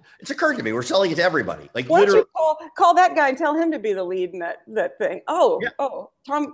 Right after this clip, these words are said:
Speaker 1: No,
Speaker 2: Hanks?
Speaker 1: I'm like,
Speaker 2: Yeah.
Speaker 1: I,
Speaker 2: <laughs>
Speaker 1: I'll resurrect Quibi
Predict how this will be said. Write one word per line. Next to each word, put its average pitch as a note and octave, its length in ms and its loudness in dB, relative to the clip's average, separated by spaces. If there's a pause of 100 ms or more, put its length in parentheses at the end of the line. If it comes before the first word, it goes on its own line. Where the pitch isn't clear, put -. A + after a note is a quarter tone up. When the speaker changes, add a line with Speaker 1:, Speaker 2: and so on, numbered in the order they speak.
Speaker 1:
No, B3 80 -2
Speaker 2:
Hanks? B3+ 160 2
Speaker 1:
I'm F3+ 100 0
like, G#3 220 -2 (240)
Speaker 2:
Yeah. F4+ 180 -8
Speaker 1:
I, C4+ 260 4 (300)
Speaker 2:
<laughs> - 320 -8
Speaker 1:
I'll G3+ 220 4
resurrect G3 640 0
Quibi D3+ 480 0